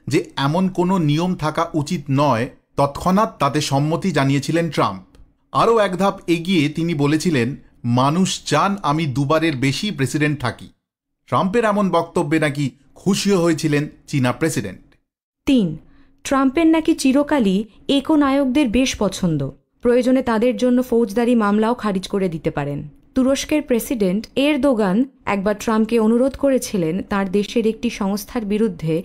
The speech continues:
Speaker 2: আমেরিকায় চলা ফৌজদারি মামলা তুলে নিতে। তুরন্ত রাজি ট্রাম্প। এমনকি এও বলেছিলেন যে ওই এলাকার পুলিশ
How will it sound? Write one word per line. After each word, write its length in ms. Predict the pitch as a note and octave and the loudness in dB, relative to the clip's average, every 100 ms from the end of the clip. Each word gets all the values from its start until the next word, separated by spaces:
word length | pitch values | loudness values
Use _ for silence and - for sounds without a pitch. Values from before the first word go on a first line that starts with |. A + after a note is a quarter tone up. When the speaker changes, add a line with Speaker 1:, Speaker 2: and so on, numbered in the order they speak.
| - | -2
Speaker 2:
আমেরিকায় 540 | G#3 A#3+ C4+ C#4+ D4 | 2 2 2 0 -2
চলা 300 | C#4+ B3 B3+ | 0 -2 -2
ফৌজদারি 580 | B3+ A#3+ B3 - B3 B3 | 0 0 0 0 0 2
মামলা 360 | A3+ F#3+ G3 G#3 | 2 2 0 0
তুলে 260 | G#3+ G3 | 0 0
নিতে। 320 | F3 D3 C#3 - _ - | 0 -2 -8 -10 _ 0
তুরন্ত 340 | D4+ F4 F4+ | 0 0 0
রাজি 260 | B3 G#3+ A#3 | -2 0 -2
ট্রাম্প। 460 | - E3 C#3+ C#3 - _ _ - | -2 -2 -2 -6 -12 _ _ -2
এমনকি 420 | A3 B3+ C4 - | 2 2 0 -2
এও 240 | - A#3+ D4+ | 2 2 2
বলেছিলেন 720 | E4 D4+ - A3+ F3 D#3 G#3+ - _ | 0 0 -2 -4 -2 -2 -6 -10 _
যে 160 | F#3 A3+ | 0 0
ওই 200 | - C4+ | 2 2
এলাকার 480 | D#4 B3+ C4+ C#4 C#4+ | 2 0 -2 -2 -2
পুলিশ 380 | C#4 C4 G#3 F#3+ | -2 -2 0 -2